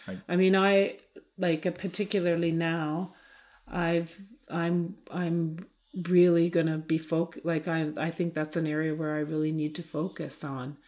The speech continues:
Speaker 2: is just saying, "Nope, I don't wanna do that.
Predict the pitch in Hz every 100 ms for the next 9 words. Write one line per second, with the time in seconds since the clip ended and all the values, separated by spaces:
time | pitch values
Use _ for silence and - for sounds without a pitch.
0 | _ - _ - 170 156 - 151 151 -
1 | - _ _ - - 185 160 160 160 160
2 | 170 214 - - 175 180 180 175 - 185
3 | 175 175 208 226 240 233 233 226 -